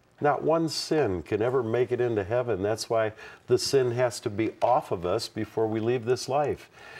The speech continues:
And God gave a solution. He sent his son Jesus, one hundred percent God and one hundred percent man, to die on the cross, be raised from the dead, ascend to heaven,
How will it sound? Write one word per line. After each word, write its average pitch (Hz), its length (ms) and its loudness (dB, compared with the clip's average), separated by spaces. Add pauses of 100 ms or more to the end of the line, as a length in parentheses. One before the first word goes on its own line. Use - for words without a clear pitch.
(520)
And 127 160 2
God 156 240 4
gave 160 180 6
a 147 60 4
solution. 127 720 2
He 110 120 0
sent 120 340 0
his 123 220 2
son 127 460 0
Jesus, 104 840 0
one 107 280 2
hundred 127 340 2
percent 117 460 0
God 117 520 0
and 107 240 0
one 110 220 2
hundred 120 300 -2
percent 107 440 -4
man, 90 460 -4 (840)
to 123 100 2
die 127 420 2
on 170 140 2
the 165 80 0
cross, 101 760 -2 (380)
be 113 100 0
raised 123 480 4
from 147 220 0
the 143 100 4
dead, 101 520 0
ascend 131 560 0
to 139 100 0
heaven, 101 560 -2